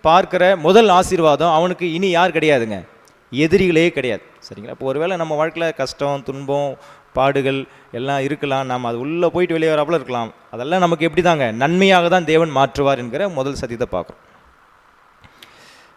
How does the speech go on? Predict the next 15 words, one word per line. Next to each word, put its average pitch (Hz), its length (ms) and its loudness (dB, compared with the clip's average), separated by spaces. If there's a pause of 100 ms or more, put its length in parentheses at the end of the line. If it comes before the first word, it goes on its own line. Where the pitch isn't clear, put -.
(140)
ஆம், 98 480 -8 (260)
நீதிமொழிகள் 143 640 -2
பதினொன்னு 143 400 0
எட்டுல 131 360 -2 (200)
பைபிள் 139 240 0
சொல்கிறது, 117 600 -2 (160)
"நீதிமான் 208 640 6 (100)
இக்கட்டு 170 480 -4
நின்று 156 520 0
விடுவிக்கப்படுவான், 127 760 0 (180)
அவன் 139 280 2
இருந்த 196 320 4
இடத்துல 147 580 0
துன்மார்க்கன் 151 600 0
வருவானாம்." 101 380 -4